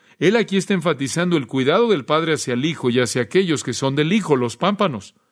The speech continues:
Y entonces, él ve al Hijo como la vid y al Padre como el que cuida a la vid y a los pámpanos. Es una relación hermosa. Es el cuidado del Padre por su propio Hijo y aquellos que son de su Hijo por la fe.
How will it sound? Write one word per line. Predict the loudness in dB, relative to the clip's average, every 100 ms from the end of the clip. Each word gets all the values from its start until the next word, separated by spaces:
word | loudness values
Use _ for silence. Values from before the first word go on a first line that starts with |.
| _ _ _
Y | -4
entonces, | 2 2 4 2 -2 -20 _
él | 0 2 2
ve | 0
al | 0 -2
Hijo | -4 -2 -4
como | -2 0 2
la | 2 0
vid | 0 -2 -2 -6 _ _ 0
y |
al | 2 2
Padre | 2 2 0
como | -2 -2 -2
el |
que | -2 -4
cuida | 0 0 4 2 2
a | 0 0
la | 0
vid | 0 -2 0
y |
a | 0
los | 0 -4
pámpanos. | -2 -2 -2 -6 -8 -18 _ -4
Es | 0
una | 2 2
relación | 0 -2 -2 -4
hermosa. | -2 -4 -4 -12 _ _ _ _ _
Es | -2 2 2
el | 0
cuidado | -2 0 2 2
del | 2 0
Padre | 0 0 -2
por | -4 -6
su | -8
propio | -2 -2 0 -2
Hijo | -2 0 0
y |
aquellos | 0 0 0 2 0 -2
que | -4
son | -2 0 2
de | 0
su | 0 0
Hijo | 0 2 0
por | 2 2
la | 0
fe. | 0 -4 -4